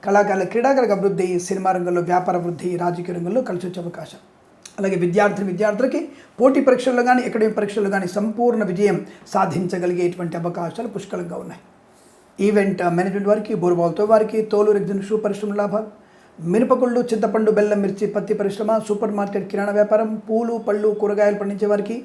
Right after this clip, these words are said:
రైతన్నలకి అనుకూలవంతమైన శుభయోగాలు. పాడి పరిశ్రమ, పౌల్ట్రీ పరిశ్రమలో లాభాలు, మత్స్యకారులకి మత్స్య సంపద, రొయ్యలు, చేపల చెరువుల వారికి అభివృద్ధి పొందుకునే అవకాశం. నర్సరీ తోటలు, పూజ, ఆద్ర వ్యాపారం, చిట్ ఫండ్, ఫైనాన్స్, వ్యాయామ,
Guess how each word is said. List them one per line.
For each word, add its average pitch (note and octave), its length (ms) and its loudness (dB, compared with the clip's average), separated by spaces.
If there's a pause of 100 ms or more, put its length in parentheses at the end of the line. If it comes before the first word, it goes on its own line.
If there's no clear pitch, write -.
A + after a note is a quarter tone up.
(380)
రైతన్నలకి G#3 760 0
అనుకూలవంతమైన F3+ 680 -2
శుభయోగాలు. F3 540 -8 (580)
పాడి F#3+ 200 4
పరిశ్రమ, G3 380 0
పౌల్ట్రీ A3 420 0
పరిశ్రమలో A3 380 0
లాభాలు, G#3+ 500 -2 (580)
మత్స్యకారులకి G#3+ 560 2
మత్స్య F3+ 320 0
సంపద, G#3+ 340 2
రొయ్యలు, G#3+ 840 2
చేపల G3 200 0
చెరువుల G3 280 -2
వారికి F#3 220 -2
అభివృద్ధి F3+ 320 0
పొందుకునే F3+ 380 -4
అవకాశం. G3 400 -4 (560)
నర్సరీ G#3+ 320 4
తోటలు, G3+ 360 0
పూజ, G3 360 2
ఆద్ర F#3+ 280 4
వ్యాపారం, F#3 380 -2 (200)
చిట్ G#3+ 140 -4
ఫండ్, A3+ 220 -2
ఫైనాన్స్, G#3+ 520 -4
వ్యాయామ, G3+ 520 0